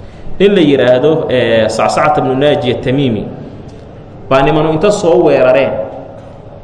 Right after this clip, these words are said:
baa gabar uu dhalay iyo xoolo iyo waa la dhaca ninkii. Waagii dambaa waxaa heshiiyey asaga iyo qolyihii gabadha ka dhacaa la heshiiyey.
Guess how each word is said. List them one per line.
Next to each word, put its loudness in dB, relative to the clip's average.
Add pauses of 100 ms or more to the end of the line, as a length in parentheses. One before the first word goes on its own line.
(260)
baa 4
gabar 2
uu 2
dhalay 0
iyo -2
xoolo 2
iyo 2
waa 4
la 2
dhaca -2
ninkii. -6 (1300)
Waagii 4
dambaa 2
waxaa 2
heshiiyey -2
asaga 0
iyo 0
qolyihii 0
gabadha 2
ka -2
dhacaa 0
la 0
heshiiyey. -8